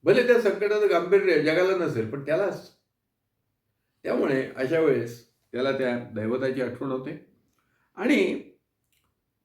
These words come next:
त्या क्षणी जर त्याला काही मदत मिळाली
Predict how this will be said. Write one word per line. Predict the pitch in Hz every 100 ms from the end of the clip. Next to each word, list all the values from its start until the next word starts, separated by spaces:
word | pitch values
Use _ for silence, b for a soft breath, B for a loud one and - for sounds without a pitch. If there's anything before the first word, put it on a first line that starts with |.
| _ _ _
त्या | 196 277 -
क्षणी | - 262 196 113 - - _ _ _ _ _ 113
जर | 165 190
त्याला | 160 156 143 139 - _ -
काही | 160
मदत | 147 131 180
मिळाली | 165 143 120 104 98 -